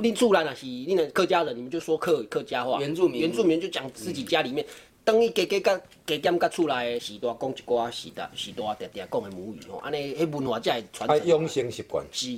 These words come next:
Speaker 1: 是。
Speaker 3: 真正。
Speaker 1: 好啦，后，后，后一个话题想要甲三姐请教的是，三姐专业中央果菜市场的故事。
Speaker 3: <laughs>
Speaker 1: 这，这真正来请教的，因为阮两兄弟啊做，咧做生意啊，一寡甲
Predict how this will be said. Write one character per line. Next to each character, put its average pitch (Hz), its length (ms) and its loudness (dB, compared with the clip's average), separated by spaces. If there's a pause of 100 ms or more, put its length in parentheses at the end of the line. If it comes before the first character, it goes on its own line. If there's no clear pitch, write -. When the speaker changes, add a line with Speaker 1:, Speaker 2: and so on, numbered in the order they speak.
Speaker 1:
是。 - 160 -14
Speaker 3:
真 104 120 -2
正。 101 160 -4
Speaker 1:
好 - 40 -8
啦， 90 60 -8
后， 101 220 -4
后， 110 240 -8
后 117 60 -4
一 120 160 -4
个 120 60 2
话 107 80 0
题 110 140 -4
想 107 160 -6
要 127 140 0
甲 139 100 -2
三 107 220 -8
姐 107 100 -10
请 113 220 -6
教 82 200 -4
的 - 60 -10
是， - 120 -16 (760)
三 104 180 -8
姐 110 180 -6
专 98 260 -8
业 131 120 -4 (600)
中 120 200 0
央 131 160 -2
果 127 140 -2
菜 131 200 -2
市 90 140 -8
场 73 200 -14
的 80 120 -10
故 90 180 -2
事。 80 140 -12 (100)
Speaker 3:
<laughs> 170 100 2 (880)
Speaker 1:
这， 120 160 -4
这 110 160 0
真 151 160 2
正 139 80 -2
来 110 100 0
请 107 260 -4
教 64 220 -6
的， - 80 -10
因 127 140 -6
为 185 120 8
阮 - 20 -2
两 156 120 2
兄 156 100 2
弟 190 100 4
啊 180 100 4 (180)
做， 175 260 -2
咧 175 100 -6
做 170 140 2
生 147 180 -2
意 156 100 0
啊， 156 200 -2 (840)
一 - 60 -12
寡 208 460 4
甲 202 140 0